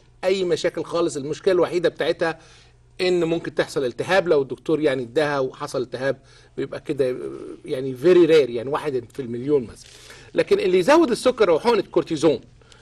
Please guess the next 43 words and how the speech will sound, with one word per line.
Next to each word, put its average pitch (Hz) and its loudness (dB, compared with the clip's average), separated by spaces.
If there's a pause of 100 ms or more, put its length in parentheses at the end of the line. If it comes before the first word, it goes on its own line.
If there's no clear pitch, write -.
(140)
يعني 147 0
ده 170 4
ممكن 180 0
تزود 170 6
السكر، - 0
بس 185 -4
بتزوده 214 4
يوم 220 6
او 175 2
اتنين 214 2
وتروح 196 2
تاني 202 2
لو 165 4
واحد 175 2
عنده 156 -2
اوريدي 143 0
سكر - -6
يعني. 92 -18 (840)
إيه، 190 4
إيه، 175 -2
ما 185 -2
بتزودش 185 4
انزيمات 196 2 (260)
ولا 208 4
ده 202 4
ولا 190 6
ده 180 4
يزود 180 4
انزيمات 151 -2
ال-، 131 -8
ال-، 147 -10
الكبد، 170 0 (240)
فده 180 4
ممكن 196 0
يكون 180 -2
من 170 -2
الادويه 151 0
اللي 147 0
بتاخديها 156 -4
او 139 -2
من 147 -4
الهيباتيتس 135 -2
سي. 185 -6